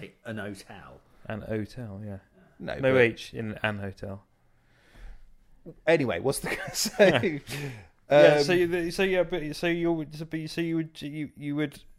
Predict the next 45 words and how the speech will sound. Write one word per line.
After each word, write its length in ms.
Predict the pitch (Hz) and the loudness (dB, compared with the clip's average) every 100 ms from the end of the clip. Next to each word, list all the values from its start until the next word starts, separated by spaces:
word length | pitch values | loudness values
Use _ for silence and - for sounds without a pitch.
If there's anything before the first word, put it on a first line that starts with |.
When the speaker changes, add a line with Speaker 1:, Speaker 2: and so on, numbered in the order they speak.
| - | -18
Speaker 2:
you, 160 | 143 147 | -10 -8
you 140 | 143 | -4
would 80 | 143 | -6
hold 420 | 139 160 151 131 147 139 | 0 2 2 -2 -12 -6
these 200 | 135 131 | -2 0
other 160 | 131 | 0
people 340 | 123 120 117 110 | -2 -6 -4 -6
at 60 | 107 | -6
a 40 | |
higher, 320 | 110 110 110 | -4 -6 -6
you'd 180 | 117 117 | -10 -6
hold 180 | 143 143 | -4 -4
these 120 | 120 | -6
Brits 300 | - 127 113 | -6 -6 -6
at 60 | 107 | -8
a 40 | |
higher 180 | 110 107 | -6 -6
standard 440 | - 110 110 95 - | -6 -8 -8 -10 -12
Speaker 1:
Yeah, 160 | 90 | -14
Speaker 2:
because 200 | 82 107 | -10 -10
Speaker 1:
this 80 | 139 | -10
is 0 | |
Speaker 2:
you 40 | 104 | -8
Speaker 1:
to 40 | |
do 80 | 131 | -6
Speaker 2:
feel 40 | 120 | -4
Speaker 1:
with 80 | 117 | -4
out 220 | 147 - | -6 0
Speaker 3:
Yeah. 180 | 311 127 | 2 2
Speaker 1:
groups, 100 | - | 0
though, 120 | - 135 | -8 -8
isn't 140 | 127 | -8
it? 120 | 90 | -14
This 160 | 120 139 | -14 -14
is 100 | 139 | -12
because 360 | 139 147 160 | -12 -10 -10
it's 140 | 156 - | -10 -10
such 180 | 147 120 | -12 -8
a 20 | |
good 140 | 131 | -4
out 220 | 123 147 | -4 -6
group 260 | - 80 53 | -12 -20 -20
marker, 500 | 69 65 - 71 98 _ _ _ _ | -20 -20 -20 -20 -20 _ _ _ _
your 100 | - | -14
language, 640 | 98 98 87 69 76 - | -12 -10 -12 -16 -18 -20